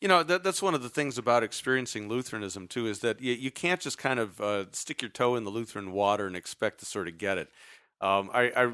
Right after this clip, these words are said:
you, you really need to hear a bunch of teaching. I would recommend that, that, uh, even if it's not required, before you,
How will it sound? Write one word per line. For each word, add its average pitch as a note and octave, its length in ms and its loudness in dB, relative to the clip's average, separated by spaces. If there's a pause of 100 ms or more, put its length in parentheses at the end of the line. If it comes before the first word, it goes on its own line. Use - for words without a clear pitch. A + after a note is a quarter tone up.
(120)
you, B2 140 -4
you C3 180 -2
really D#3+ 240 4
need C3 300 -2
to G#2 100 -4
hear A2+ 440 0
a F#2 140 -6
bunch A2+ 340 -2
of G#2 80 -14
teaching. A2 460 -6
I C3 80 10
would C#3+ 140 4
recommend A2 560 -2
that, G2 160 -4 (320)
that, G2+ 340 -2
uh, G2 280 0
even C3+ 220 -2
if A#2 140 -4
it's G#2 140 -10
not G#2+ 180 -2
required, F#2+ 540 2
before A2 360 -2
you, F#2+ 300 -4